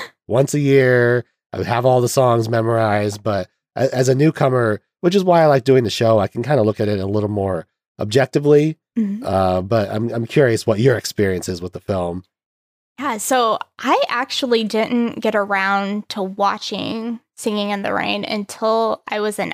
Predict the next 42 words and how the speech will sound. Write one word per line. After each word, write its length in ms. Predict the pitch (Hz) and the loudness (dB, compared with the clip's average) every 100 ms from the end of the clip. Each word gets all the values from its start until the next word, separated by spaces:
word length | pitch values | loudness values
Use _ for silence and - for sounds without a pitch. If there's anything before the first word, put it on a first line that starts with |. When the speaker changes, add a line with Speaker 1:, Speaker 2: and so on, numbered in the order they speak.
| - | -6
Speaker 1:
undergrad. 840 | 226 - - - - - 247 254 | -4 -4 -6 -6 -6 -6 -6 -10
So 160 | - 233 | -6 -4
I 80 | 226 | -2
think 220 | 240 226 | -4 -2
I 80 | 208 | -2
may 160 | 202 | -2
have 240 | 196 202 208 - | -4 -4 -8 -6
been 540 | 196 71 214 233 226 _ _ - | -4 -4 -4 -6 -8 _ _ -10
a 80 | |
freshman 640 | 226 196 202 - 294 311 330 554 - | -6 -4 -4 -4 -2 -2 -2 -6 -4
at 80 | |
I 100 | 320 | -2
U. 400 | 320 311 339 349 339 | 0 0 -2 -2 0
Speaker 2:
Okay. 420 | 123 175 131 127 - - | 0 2 0 -2 -10 -6
Speaker 1:
Uh, 160 | 208 | -4
so 120 | 208 240 | -2 -2
I 80 | |
came 240 | 240 359 453 | 0 0 0
to 120 | 415 | 2
it 100 | 381 | 2
a 40 | 285 | 2
little 240 | 247 233 | 2 2
bit 260 | 220 190 254 | 0 -2 0
later, 560 | 202 196 - 202 214 - | 0 0 0 0 -2 -2
but 140 | 226 | -2
obviously 420 | 262 262 247 - | 0 0 0 4
Speaker 2:
Was 160 | 131 135 | 4 6
it, 120 | 131 | 4
like, 220 | 127 123 | 2 -2
for 240 | - 143 135 | 0 2 2
a 60 | 139 | 2
class, 480 | 135 123 151 175 | 2 2 2 0
or 180 | 120 110 | 0 0
you 180 | 101 107 | 0 0
just, 220 | 104 101 _ _ | -2 -6 _ _
that 200 | - 113 | -2 2
was 140 | 110 110 | 2 2
around 300 | 101 98 87 | 0 0 -2
when 120 | 90 | -6
you 100 | 87 | -6
found 360 | - 92 90 87 | -4 -4 -4 -6
it? 180 | 90 | -8